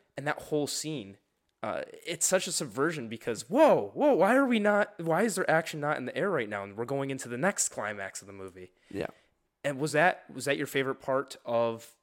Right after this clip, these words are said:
Speaker 1: the emotion you felt toward the movie? Was that final act just killed it?
Speaker 2: Oh, yeah, no, that, that's what really put it over the edge for me. It was like, it was just so exciting. I was on the edge of my seat. I didn't see it really, I didn't really see it coming.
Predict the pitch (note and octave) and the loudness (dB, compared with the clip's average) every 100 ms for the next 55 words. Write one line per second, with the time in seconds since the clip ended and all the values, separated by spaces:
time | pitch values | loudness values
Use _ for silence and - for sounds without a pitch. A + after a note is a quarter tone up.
0 | - A#2 A2 A2 - A#2 A2+ A#2+ - A#2+ | -14 -10 -6 -6 -6 -10 -8 -8 -6 -10
1 | A2+ A2+ A#2 G#2+ - A#2 - A2+ G#2+ G#2+ | -10 -10 -8 -8 -4 -4 -2 -2 -2 -6
2 | - - - - A2+ F2+ F2 _ - - | -10 -14 -14 -8 -8 -8 -18 _ -16 0
3 | D3+ C#3 A#2 A#2+ - C#3+ - D#3+ - C#3 | 2 2 0 -2 2 2 2 -4 0 -2
4 | B2 B2+ A#2 A2 - _ - B2+ A#2 A2 | 0 0 0 -2 -8 _ 2 4 4 0
5 | A2 G#2+ - - B1+ A#1+ - G#2 - - | -2 -2 -4 -10 -10 -10 -10 -12 -12 -14
6 | A#2 G#2+ A2 - B2 - - A2+ G#2+ A#2 | -12 -10 -8 -4 -4 -4 -2 0 0 -2
7 | A2 G#2+ G#2+ G#2+ - A#2 G#2 G2+ - G#2+ | -4 -6 -6 -6 -8 -10 -6 -8 -6 -6
8 | G#2 A2 A2 - A#2 A2 G2+ - _ - | -6 -8 -10 -8 -6 -4 -6 -8 _ -4
9 | C3+ B2+ B2+ - - B2 A#2 - B2 D#3 | -2 0 -2 -4 -6 -4 -4 -4 -2 -2